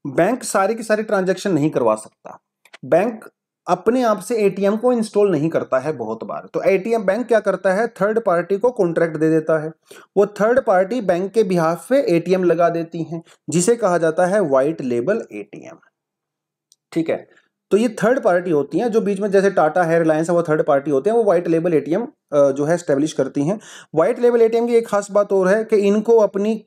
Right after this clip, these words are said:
काफ़ी सारी जो ब्रांच होती हैं, जो एटीएम होते हैं, वो छोटी सिटीज में भी खोलने पड़ते हैं। ये इनके ऊपर एक कॉम्प्लिकेशन होता है, ठीक है। तो कुछ चीज़ें हैं व्हाइट लेबल एटीएम के बारे में।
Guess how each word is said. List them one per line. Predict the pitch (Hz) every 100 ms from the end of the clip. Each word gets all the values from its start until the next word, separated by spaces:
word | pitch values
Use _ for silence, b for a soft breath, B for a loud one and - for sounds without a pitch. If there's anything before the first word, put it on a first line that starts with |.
| -
काफ़ी | 180 180 247 254
सारी | - 180 190 208
जो | 196 202
ब्रांच | 175 160 156 190 180
होती | 165 180
हैं, | 170
जो | 165
एटीएम | 147 170 165
होते | 147 151
हैं, | 151 226 B B -
वो | 220
छोटी | 220 202 196 233
सिटीज | 254 220 220 202
में | 220
भी | 226
खोलने | 226 135 135
पड़ते | 123 104 -
हैं। | 98 95 _ _ -
ये | 139 180
इनके | 220 220
ऊपर | 208 214
एक | 214
कॉम्प्लिकेशन | 160 160 165 165 160
होता | 117 98 90 92
है, | - _ _ _ -
ठीक | 240
है। | - b b _
तो | 190
कुछ | 202 220
चीज़ें | 196 190
हैं | 190 196
व्हाइट | 156 160
लेबल | 170 160
एटीएम | 156 156 160
के |
बारे | 143 143 143
में। | 170